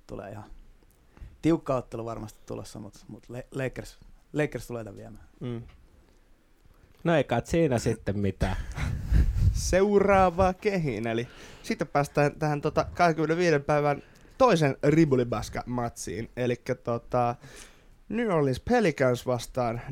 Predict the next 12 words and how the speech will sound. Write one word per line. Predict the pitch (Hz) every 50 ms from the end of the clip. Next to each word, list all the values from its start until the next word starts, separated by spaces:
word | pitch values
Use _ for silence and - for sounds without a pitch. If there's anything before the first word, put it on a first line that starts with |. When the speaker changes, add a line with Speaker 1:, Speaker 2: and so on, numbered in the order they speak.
| 127 127
Speaker 2:
Denver | 147 151 147 139 120 120 117 110
Nuggets. | 113 117 117 113 110 - - - - - - - - - - -
Tässäkin | - - - - - - - 247 240
ollaan, | 208 208 185 180 - - - - - - -
oho, | 127 131 123 127 156 175 170 156 - - - _ - - - - - - - - - - - - - - -
niin | - 151 147 139 127
sanotusti | 139 135 135 - 135 131 - - 147 139 127 123 - 160
Speaker 3:
Viimeistä | 170 170 147 139 - - 143 131
viedään. | 147 143 127 113 110 104 101 - - 185
Speaker 2:
Niin. | 160 160 139 113 123 - - - - - - - - - - - - -
Ylikävelyä, | 175 175 165 135 123 - 165 165 156 151 139 135 127 127 131 - - - - - - -
ylikävelyä | 160 156 139 123 - 139 131 123 123 113 113 110 113